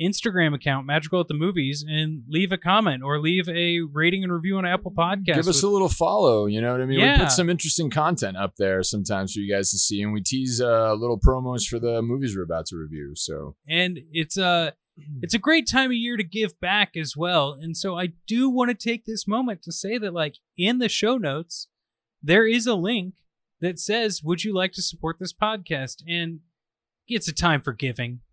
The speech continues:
Speaker 1: December.
Speaker 2: Mm-hmm.
Speaker 1: And, uh, if you'd like to give five dollars, you'll also see this link in our merch store. And we'll give you a shout out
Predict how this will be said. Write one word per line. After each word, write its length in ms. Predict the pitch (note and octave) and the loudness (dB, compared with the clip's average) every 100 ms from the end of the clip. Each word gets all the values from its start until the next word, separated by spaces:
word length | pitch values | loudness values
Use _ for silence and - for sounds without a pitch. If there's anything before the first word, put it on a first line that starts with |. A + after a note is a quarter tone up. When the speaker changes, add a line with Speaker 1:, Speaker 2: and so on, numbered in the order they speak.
| - C#3 | -20 -6
Speaker 1:
December. 680 | D3+ - D3 C#3 D3+ D#3 D3 | -4 0 0 0 -2 -4 -4
Speaker 2:
Mm-hmm. 40 | D#3+ | -4
Speaker 1:
And, 220 | D#3 D#3+ | -2 -4
uh, 260 | E3 D#3+ C3 | -6 -8 -8
if 180 | E3+ - | -10 -8
you'd 240 | A3 A3 | -8 -6
like 200 | G#3 G3+ | -4 -6
to 140 | G3 G#3 | -6 -10
give 380 | E3 G3 F3+ - _ _ - | -6 -6 -6 -12 _ _ 0
five 280 | F#3+ A3 G3+ | 4 4 4
dollars, 360 | E3 E3+ F3 | 4 4 2
you'll 140 | F#3 G3 | 0 0
also 240 | G#3 - | 0 0
see 200 | F#3+ G3+ | -4 -4
this 180 | F3+ D#3+ | -6 -6
link 180 | F3 E3 | -6 -6
in 100 | D3+ | -6
our 100 | C#3+ | -4
merch 280 | C#3 C3+ - | -4 -4 -6
store. 400 | - C#3+ D#3+ E3+ _ _ - | -6 -4 -4 -4 _ _ -8
And 80 | C#4+ | 0
we'll 100 | F4 | 2
give 180 | F4 F4+ | 4 4
you 120 | F4 | 4
a 40 | |
shout 340 | - C#4+ B3+ B3+ | 4 2 4 2
out 260 | A#3+ A3+ | 2 -2